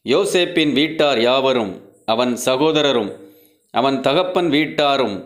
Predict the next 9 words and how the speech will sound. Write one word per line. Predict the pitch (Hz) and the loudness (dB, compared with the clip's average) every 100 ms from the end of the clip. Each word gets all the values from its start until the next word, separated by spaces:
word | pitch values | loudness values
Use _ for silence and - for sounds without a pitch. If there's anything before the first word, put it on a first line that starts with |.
| - | -8
அவனோடே | 101 101 123 135 139 143 | -2 0 2 2 2 0
கூட | 123 120 127 | 0 0 0
போனார்கள். | 131 107 110 110 95 95 92 - _ _ _ _ _ _ | 0 0 2 2 0 -4 -8 -12 _ _ _ _ _ _
தங்கள் | 120 123 127 123 | -2 0 0 0
குழந்தைகளையும் | 139 139 147 143 147 147 147 147 - - _ _ | 0 2 2 2 2 2 0 -6 -14 -20 _ _
தங்கள் | 110 110 113 | -2 0 2
ஆடு | 123 143 147 | 2 2 2
மாடுகளையும் | 147 151 143 151 151 143 | 2 2 2 0 0 0
மாத்திரம் | 147 160 151 127 95 87 | -2 -2 -2 -2 -2 -6